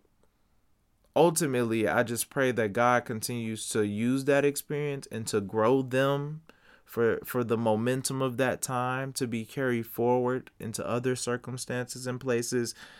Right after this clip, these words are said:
It was just a seed. It was a seed that I planted. But the backstory most people don't know is that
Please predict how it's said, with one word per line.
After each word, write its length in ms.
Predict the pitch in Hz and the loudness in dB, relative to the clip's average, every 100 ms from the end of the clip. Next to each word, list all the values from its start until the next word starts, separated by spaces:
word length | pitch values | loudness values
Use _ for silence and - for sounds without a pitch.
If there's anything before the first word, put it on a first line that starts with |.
| - | -14
It 120 | - 151 | 0 4
was 200 | 156 135 | 4 2
just 340 | 160 151 - - | 0 0 -6 -8
a 100 | 127 | -4
seed. 560 | 123 - 165 147 110 - _ _ _ _ _ _ | -2 0 0 0 0 -6 _ _ _ _ _ _
It 60 | - | -8
was 100 | 98 | -6
a 60 | |
seed 320 | 95 139 135 123 | -2 0 2 4
that 120 | 117 | 4
I 120 | 117 | 4
planted. 520 | - 127 117 82 - | 2 -2 -2 -4 -2
But 280 | 107 104 - _ _ _ _ _ _ - 113 | 0 0 -2 _ _ _ _ _ _ -16 -4
the 120 | 107 | 0
backstory 640 | 135 156 151 - 123 117 | 2 2 0 0 4 4
most 240 | 113 113 - | 4 0 -2
people 280 | 131 110 104 | -6 -4 -2
don't 260 | 104 101 | 0 0
know 240 | 131 175 156 | 0 0 0
is 160 | 104 | 0
that 420 | 101 101 98 - | 0 0 0 -4